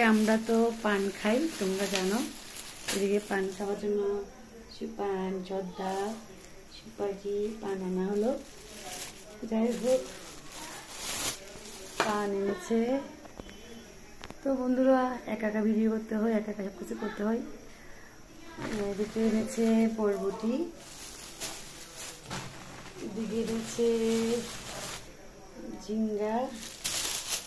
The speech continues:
ঝিঙ্গা, ঝিঙ্গা, আর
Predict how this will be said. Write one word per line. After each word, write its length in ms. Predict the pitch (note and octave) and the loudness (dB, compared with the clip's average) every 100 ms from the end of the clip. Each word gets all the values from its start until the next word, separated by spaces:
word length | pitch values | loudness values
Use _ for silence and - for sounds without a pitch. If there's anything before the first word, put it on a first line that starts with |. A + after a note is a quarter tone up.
| - - - F#3 | -8 -10 -10 -8
ঝিঙ্গা, 360 | G#3+ G#3 G#3 A3 A3 | -6 -6 -6 -8 -8
ঝিঙ্গা, 360 | G#3 G#3 G#3 A3+ A3+ - - - - - - - - - - - G3+ | -6 -4 -4 -4 -6 -10 -10 -10 -12 -14 -14 -12 -10 -8 -8 -6 -4
আর 280 | F#3 F#3 | -2 -2